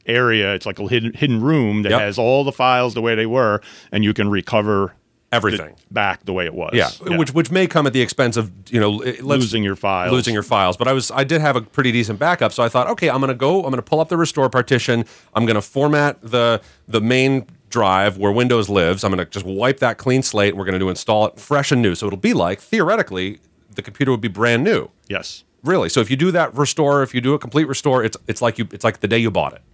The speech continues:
Speaker 1: Correct.
Speaker 2: Okay. So I, th-, I thought I was gonna do that. I'm getting a thumbs up over that. <laughs> Okay, I thought I was gonna do that.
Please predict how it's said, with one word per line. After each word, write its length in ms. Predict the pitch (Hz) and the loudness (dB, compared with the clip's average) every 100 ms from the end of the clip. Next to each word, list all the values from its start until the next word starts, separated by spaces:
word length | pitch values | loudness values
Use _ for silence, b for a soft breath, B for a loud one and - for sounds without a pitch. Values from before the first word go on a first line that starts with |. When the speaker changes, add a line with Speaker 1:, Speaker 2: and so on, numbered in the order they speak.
| - | -10
Speaker 1:
Correct. 320 | 117 101 - _ _ - | -6 -6 -8 _ _ -4
Speaker 2:
Okay. 480 | 165 - 180 226 - b | -2 0 0 0 -6 b
So 200 | _ 147 - | _ -2 0
I, 60 | 135 | -2
th-, 120 | - | -2
I 80 | 127 | -4
thought 220 | 131 143 | 0 0
I 20 | |
was 160 | 202 185 | 0 0
gonna 140 | 190 | 0
do 100 | 185 | 2
that. 320 | 185 98 127 _ _ _ _ _ _ | 2 2 0 _ _ _ _ _ _
I'm 80 | - | -8
getting 180 | 107 98 | -4 -4
a 40 | |
thumbs 240 | 95 107 98 | 0 0 0
up 100 | 95 | -2
over 120 | 92 | 0
that. 120 | 95 | -2
<laughs> 60 | - | -4
Okay, 140 | - | -4
I 40 | 160 | -2
thought 280 | - 160 | 0 0
I 40 | 202 | 2
was 120 | 160 | 0
gonna 200 | - 185 | 0 -2
do 180 | 151 170 | 0 0
that. 380 | 165 165 123 | 2 2 0